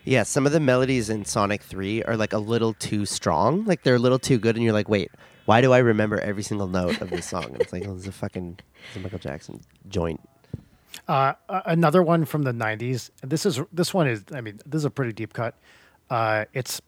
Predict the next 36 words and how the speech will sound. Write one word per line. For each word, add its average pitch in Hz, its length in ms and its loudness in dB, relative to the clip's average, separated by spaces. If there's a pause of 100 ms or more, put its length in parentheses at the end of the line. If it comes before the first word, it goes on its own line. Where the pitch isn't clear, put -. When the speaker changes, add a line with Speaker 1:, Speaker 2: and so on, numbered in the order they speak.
Speaker 2:
Police 139 440 -2
Quest - 460 0
three. 117 560 -6 (320)
Speaker 1:
Ooh. 131 420 6 (300)
Speaker 2:
Uh, 104 460 -2 (300)
and 123 520 0 (260)
they 139 160 -2
got 156 340 4 (140)
Jan 143 320 2
Hammer, 131 380 2
who 127 140 -4
did 120 240 -4
the 113 340 -4
Miami 117 360 -4
Vice 110 440 -6 (160)
soundtrack, 127 560 -4 (100)
to - 80 -4
Speaker 1:
Whoa. 285 320 6
Speaker 2:
do 98 560 -6
the 143 60 -14
soundtrack 117 480 -4
for 135 220 2
it. - 80 -4 (500)
And 117 400 -4 (100)
it's - 400 -4 (500)
awesome. 120 320 -2 (460)
Like, 151 200 2
you 175 80 8
listen 160 240 4
to 139 120 2
it 123 40 0
and 117 60 -6
you're 120 100 -2
like, 110 240 -2
"Oh 214 60 6
yeah, 147 160 4